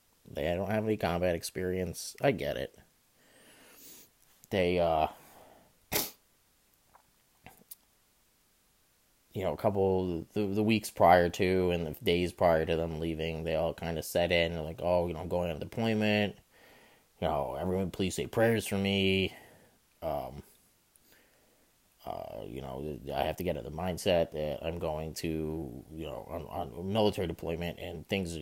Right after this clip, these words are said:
things have to change. Like, I get it. Um,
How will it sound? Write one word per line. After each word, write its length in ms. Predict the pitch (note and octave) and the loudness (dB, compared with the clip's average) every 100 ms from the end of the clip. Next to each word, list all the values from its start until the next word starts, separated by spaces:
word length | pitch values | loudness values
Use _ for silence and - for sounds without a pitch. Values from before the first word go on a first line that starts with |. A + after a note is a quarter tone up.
| - | -2
things 180 | F#2+ F2 | -2 0
have 140 | E2+ | -4
to 80 | - | -6
change. 440 | - E2+ D#2+ D#2+ C#3 | -8 -8 -8 -10 -8
Like, 300 | G#2 - - - - - - - - _ - - - - - - _ _ - - - - _ _ _ _ _ _ _ _ _ - - | -6 -6 -10 -20 -20 -18 -18 -18 -20 _ -20 -12 -4 -4 -4 -12 _ _ 2 2 2 -6 _ _ _ _ _ _ _ _ _ -16 -6
I 60 | E2 | -4
get 220 | D2+ C#2 | -4 -6
it. 160 | D#2 - - - - - - - - - - | -6 -10 -18 -16 -18 -18 -20 -20 -20 -12 -4
Um, 380 | D2+ D#2+ D2+ | -2 -2 -4